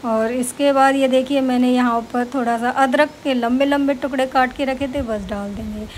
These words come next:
आप चाहें तो इसे ऐसे ही enjoy कर सकते हैं, पर मैं इसमें एक और तड़का दूँगी। तेल करिएगा गरम और इसमें दो हरी मिर्ची बीच में से चीर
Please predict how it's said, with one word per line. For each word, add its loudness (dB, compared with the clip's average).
आप 4
चाहें 2
तो 2
इसे 0
ऐसे -2
ही 0
enjoy 2
कर -2
सकते -6
हैं, -2
पर -2
मैं -4
इसमें -4
एक -2
और -2
तड़का -2
दूँगी। -6
तेल 4
करिएगा 2
गरम -2
और 0
इसमें -2
दो 0
हरी -2
मिर्ची -4
बीच 0
में 0
से -2
चीर -4